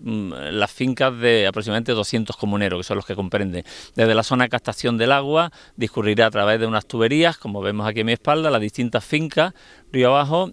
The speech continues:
y en esa finca, pues, se visitará un contador y a través del goteo,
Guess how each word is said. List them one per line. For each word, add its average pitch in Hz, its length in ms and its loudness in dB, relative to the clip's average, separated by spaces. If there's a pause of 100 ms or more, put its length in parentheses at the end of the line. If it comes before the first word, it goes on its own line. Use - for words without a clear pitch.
(100)
y 190 340 2
en 107 420 0
esa 110 200 -4
finca, 120 340 -2
pues, 139 140 -2
se 104 160 0
visitará 98 480 -2
un 113 60 -4
contador 117 500 0 (180)
y 135 180 2
a 143 60 4
través 120 260 2
del 120 120 0
goteo, 139 400 2